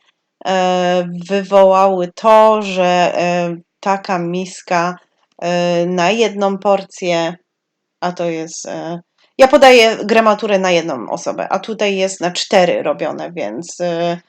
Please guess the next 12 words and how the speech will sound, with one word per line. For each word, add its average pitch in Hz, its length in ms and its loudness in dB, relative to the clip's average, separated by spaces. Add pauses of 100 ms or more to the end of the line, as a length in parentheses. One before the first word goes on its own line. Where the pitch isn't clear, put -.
(520)
nie 202 320 0
będzie 190 280 -2
taka 185 260 0
ilość 185 800 -4
z - 140 -10
tego, 190 260 -2
co 190 120 -16
podaję. 190 540 -2 (1800)
I 220 320 -4
na 190 120 0
jedną 180 380 -2
osobę, 180 720 -2